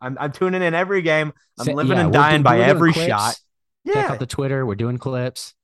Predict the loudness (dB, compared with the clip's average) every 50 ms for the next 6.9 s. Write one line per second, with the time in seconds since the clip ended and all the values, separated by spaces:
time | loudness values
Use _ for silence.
0 | _ -18 -10 -8 -8 -4 -4 -2 -2 0 0 2 2 2 2 2 0 0 0 0
1 | -2 -2 -2 -4 -6 -6 -8 -6 -6 -6 -6 -8 -10 -12 -12 -10 -10 -2 2 2
2 | 2 2 2 -2 -4 -2 -2 -2 -2 -4 -6 -10 -10 -12 -10 -8 -6 -6 -6 -6
3 | -6 -8 -10 -10 -10 -10 -10 -12 -12 -14 -16 -14 -12 -12 -12 -12 -14 -4 -2 0
4 | 0 0 -2 -2 -4 -8 _ _ _ _ _ _ _ -16 -10 -6 -4 -2 0 0
5 | 0 0 2 2 2 2 0 -2 -6 -10 -16 -16 -14 -10 -8 -6 -6 -8 -6 -4
6 | -4 -2 -2 -4 -6 _ _ _ _ _ _ _ _ -8 -6 -6 -6 -6